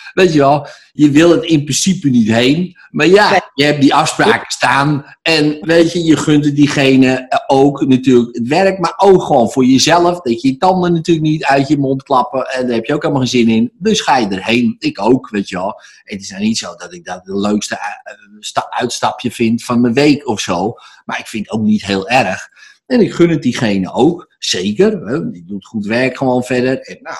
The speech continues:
Speaker 1: en ik heb er ook, eh, ja, ik heb er niet echt last van of zo. Nou, maar ik, ja, oké, weet je, zo. En dan is er net zo'n, ja, beetje, nou ja, een soort van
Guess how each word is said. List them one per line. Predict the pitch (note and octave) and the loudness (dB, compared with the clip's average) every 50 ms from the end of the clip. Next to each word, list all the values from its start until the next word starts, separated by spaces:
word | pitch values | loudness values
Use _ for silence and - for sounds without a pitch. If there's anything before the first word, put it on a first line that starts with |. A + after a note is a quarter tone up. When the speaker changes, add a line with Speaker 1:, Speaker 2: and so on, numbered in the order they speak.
| - - | -16 -16
Speaker 1:
en | G#2+ G#2 | -14 -12
ik | G#2 G#2 G2 | -12 -12 -10
heb | - G#2 - | -12 -10 -8
er | A#2 | -4
ook, | A#2 A#2 A#2+ A#2+ A#2+ C#3 | -2 -2 -2 -2 -2 -4
eh, | C3+ C3 B2+ B2+ | -2 -2 -2 -2
ja, | C#3+ E3 C3 E2+ - | -2 -4 -6 -8 -10
ik | - _ - | -16 _ -20
heb | - _ | -20 _
er | - - | -20 -20
niet | E2+ F2+ F2 - | -18 -18 -16 -16
echt | - - | -16 -12
last | F2 - - A2+ - | -8 -8 -6 -6 -6
van | - A#2 G#2 A2 | -6 -4 -4 -4
of | G#2 | -4
zo. | - - A2 G#2 G#2+ A2 | -4 -4 -4 -2 -2 -2
Nou, | C3 C#3 A2 - - | -4 -6 -8 -10 -14
maar | F#2 F#2+ G2 F#2+ F2+ | -16 -16 -16 -14 -16
ik, | - _ _ _ | -18 _ _ _
ja, | _ _ G2+ G2 - _ _ _ - | _ _ -16 -16 -16 _ _ _ -6
oké, | - B2+ C#3+ C#3+ C#3 C3 C3 C3 C3+ C3 - - _ _ _ _ | -2 -2 -2 0 0 0 2 2 0 0 -4 -16 _ _ _ _
weet | - E3 G3 F3+ | 0 0 0 2
je, | - G3 | 0 -2
zo. | - - G3+ F#3+ C#3+ F#2+ - - - - - _ | 0 2 2 2 2 0 -4 -8 -12 -20 -20 _
En | - D#3+ F3+ | 0 2 4
dan | F#3+ | 4
is | F#3 F3 | 4 4
er | E3+ | 2
net | F3 F#3 G3 F#3 - | 2 2 2 0 2
zo'n, | - F3+ F3 E3+ D#3+ C#3 - _ _ _ _ _ _ _ _ | 0 2 2 0 0 -4 -8 _ _ _ _ _ _ _ _
ja, | _ F#3+ G3 F#3 F3+ D#3+ D#3 C3+ - _ _ _ _ _ _ | _ -4 -2 -2 0 -2 -2 -4 -8 _ _ _ _ _ _
beetje, | _ D#3+ E3+ E3+ F3 E3 - F3 E3 D#3+ - - - _ _ _ _ _ _ _ _ _ _ _ _ | _ -4 -2 -2 -2 2 2 2 2 2 -2 -6 -20 _ _ _ _ _ _ _ _ _ _ _ _
nou | - - D#3 | -10 -10 -8
ja, | D3 C#3+ C3 C#3 C#3+ C3+ - - _ _ _ _ _ _ _ _ | -4 -4 -2 -2 -2 -4 -6 -12 _ _ _ _ _ _ _ _
een | _ C#3+ | _ -10
soort | - - E3 D#3 C#3+ D3 | -6 -2 -2 -2 -2 -2
van | - D3+ C#3+ C3 B2 B2 A#2 - - | -2 -2 0 0 0 -2 -4 -6 -16